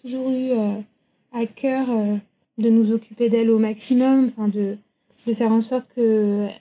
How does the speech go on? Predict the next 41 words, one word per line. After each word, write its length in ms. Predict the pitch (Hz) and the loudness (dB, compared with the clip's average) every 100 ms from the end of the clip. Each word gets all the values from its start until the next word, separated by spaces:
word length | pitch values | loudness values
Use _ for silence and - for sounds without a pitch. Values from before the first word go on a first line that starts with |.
| _ - | _ -20
ça 240 | - - 220 | -12 -2 -2
ne 60 | |
crée 160 | 220 220 | -2 -2
pas 140 | 233 | 0
de 80 | 208 | 0
besoin 640 | 202 233 233 247 262 262 | 0 0 0 2 2 2
ou 60 | 247 | 2
de 140 | 214 | 4
manque, 400 | 226 233 254 254 | 4 2 0 -4
euh, 300 | 226 214 208 | -4 -2 -2
chez 200 | 208 - | -2 -2
elle, 260 | 214 247 247 - _ 226 | -2 -2 -6 -14 _ -8
le 100 | 214 | -6
fait 220 | 214 208 | -6 -8
que 100 | 214 | -6
ses 140 | 226 | -6
frères 220 | 214 214 | -6 -4
arrivent. 400 | 208 202 214 311 - _ _ _ _ _ _ _ | -2 0 -2 -4 -8 _ _ _ _ _ _ _
Euh, 280 | 226 214 202 | -4 0 0
il 160 | 208 208 | 2 2
est 40 | 220 | 0
certain 440 | 233 214 269 269 | -2 -4 0 0
qu'on 440 | 254 220 202 202 | 0 0 2 2
a 60 | 196 | 0
dû 140 | 196 | -2
beaucoup 240 | 202 226 240 | -2 -4 -8
plus 160 | - | -10
s'occuper 420 | 247 247 - - 254 | -6 -6 -6 -4 -2
d'elle, 200 | 311 285 | 0 -2
puisqu'elle 480 | - - 220 214 | -10 -4 -2 2
avait 180 | 208 214 | 2 2
développé, 580 | 220 214 226 233 240 226 | 2 2 0 0 0 2
euh, 260 | 202 202 214 | 0 0 0
une 80 | |
certaine 460 | 208 - 247 226 220 | -2 -4 0 2 2
autonomie, 640 | 226 226 226 226 233 247 220 | -2 0 2 4 2 2 -2
euh, 120 | 196 | -2
dans 140 | 202 | -4
plein 200 | 208 220 | -2 0
de 60 | 214 | 2
domaines. 340 | 233 269 311 | 2 2 0